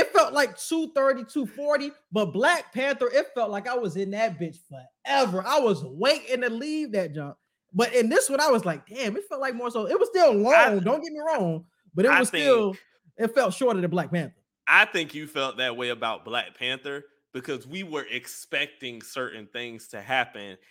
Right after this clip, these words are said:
Speaker 2: and we were waiting for certain things to twist and turn, or we may have been, we may have been waiting for cameos, or we may have been waiting for big moments in the film, and it was just dragging. I think
Speaker 1: Mm-hmm.
Speaker 2: that's why you feel that way about Black Panther.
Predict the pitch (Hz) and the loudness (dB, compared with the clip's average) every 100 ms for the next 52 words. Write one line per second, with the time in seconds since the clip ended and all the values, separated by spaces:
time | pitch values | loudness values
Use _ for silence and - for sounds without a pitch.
0 | _ 139 143 170 147 127 127 165 170 160 | _ -6 -4 -2 -2 -4 0 4 4 2
1 | 147 - 135 120 - 160 135 131 127 135 | -6 -8 -6 -6 -4 -4 -4 -8 -8 -6
2 | 131 123 - 123 110 - 147 147 - 113 | -6 -8 -10 -12 -12 -8 -8 -8 -10 -12
3 | 98 151 139 139 135 120 110 135 147 139 | -8 -4 -4 -4 -6 -6 -6 -8 -6 -6
4 | 131 120 123 117 - 160 170 143 131 127 | -6 -8 -10 -10 -8 -4 0 0 -2 -6
5 | 131 120 117 104 98 - 165 156 147 147 | -6 -8 -10 -14 -12 -2 0 0 -4 -4
6 | 143 135 139 120 98 _ _ _ 156 170 | -4 -6 -8 -10 -14 _ _ _ -2 2
7 | 156 151 147 156 151 147 143 120 98 165 | 0 0 -2 0 0 -2 -8 -8 -2 -4
8 | 147 131 139 127 127 135 113 - 165 143 | -2 -6 -6 -6 -8 -8 -8 -8 -6 -4
9 | 127 113 107 _ _ _ _ - 135 127 | -6 -10 -14 _ _ _ _ -6 -4 -4
10 | 120 117 120 107 107 92 98 120 127 120 | -6 -10 -12 -14 -16 -20 -10 0 2 2
11 | 107 90 90 87 - 160 190 170 170 165 | -2 -8 -20 -14 2 4 4 0 -2 0
12 | 147 135 120 131 120 120 123 123 117 110 | 0 -2 -4 -4 -4 -8 -8 -6 -4 -6
13 | 110 107 104 98 95 107 95 131 110 87 | -6 -8 -8 -10 -8 -10 -8 -10 -12 -12